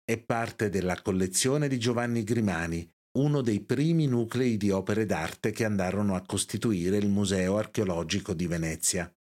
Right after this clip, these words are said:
Grazie ad alcuni disegni realizzati nel millesettecentotrentasei da Anton Maria Zanetti il Giovane, sappiamo che in quel periodo la testa si presentava montata su un busto di età moderna,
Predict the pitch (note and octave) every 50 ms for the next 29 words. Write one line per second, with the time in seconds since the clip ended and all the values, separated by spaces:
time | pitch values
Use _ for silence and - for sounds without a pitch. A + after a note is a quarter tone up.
0 | _ _ _ _ _ - G2 G#2+ A2+ A2+ A2+ - A#2 G#2 G#2 G2+ F#2+ - - A#2
1 | A2 G#2+ G#2+ F#2+ G2 F#2+ F2+ A#2 B2 B2 A#2+ A2+ G#2 G2 F#2+ F#2 F#2 F#2+ F#2+ F2+
2 | F2+ F2+ E2 E2+ A2 A2 A2 A2+ - G2+ F#2 F2+ F2+ E2+ E2 F2 G#2+ C#3 D#3+ E3
3 | C#3 A2 - A#2+ A2 - G#2 - - A#2+ A#2+ A2 A#2 G#2+ - A2 G2+ G2+ G2 -
4 | F#2 - - A#2+ B2 B2 A#2 G2+ F#2 D#2 F2 E2+ E2+ E2+ F2 F2 E2+ - G#2 G#2
5 | F#2+ F#2+ F#2+ F#2+ G#2+ A2+ A#2 A2 F#2+ E2 G2 G2 G2 A2 A#2 A2 A2 - - -
6 | F2+ E2+ F2+ E2+ - A2+ G#2 G2 F2+ E2+ F2+ F#2 A2 C3+ - - _ _ _ _
7 | _ - - C3+ - E3+ F3+ F3+ F3+ D#3+ A#2+ - - G#2+ G#2 G#2+ G#2+ - C3+ C#3
8 | C3+ - D#3 E3 F#3 F3+ F#3 F3+ E3 F3+ F3 D3+ - _ _ _ - A#2 C3 D#3+
9 | - D#3+ D3+ - - C3 A2+ - - G2+ - A#2+ A#2 A#2 C3 D#3 D3+ D3 - -
10 | F#2 F2+ F2+ G2+ G2+ G#2 A#2+ C3 C#3 A#2+ - - F#2 D#2+ E2 E2+ - - G#2+ G#2+
11 | - _ _ - - D#3 D3+ D3 C#3+ C#3 C3 A2+ G#2 F#2+ F#2+ - - - - -
12 | C3 - - - A2+ A#2 C3+ C3+ B2+ - - F#2+ F#2 G2 G#2 G#2+ G2+ F2+ F2+ E2+
13 | E2 D#2 C#2+ D#2+ E2+ E2+